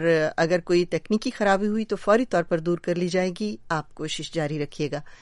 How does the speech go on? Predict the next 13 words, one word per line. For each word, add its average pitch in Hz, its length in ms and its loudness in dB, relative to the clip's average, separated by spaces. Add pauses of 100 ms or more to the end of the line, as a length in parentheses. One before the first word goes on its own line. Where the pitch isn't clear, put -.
(120)
کیونکہ 175 300 -4
آپ 180 180 4
سے - 140 -4
بات 165 300 4
کر 160 120 -2
کے 170 180 -4
ہی 202 220 0
پروگرام 156 400 -2
میں 156 100 -2
رونق 143 360 -2
ہوتی 151 280 -6
ہے۔ - 80 -8 (440)
اور 175 200 6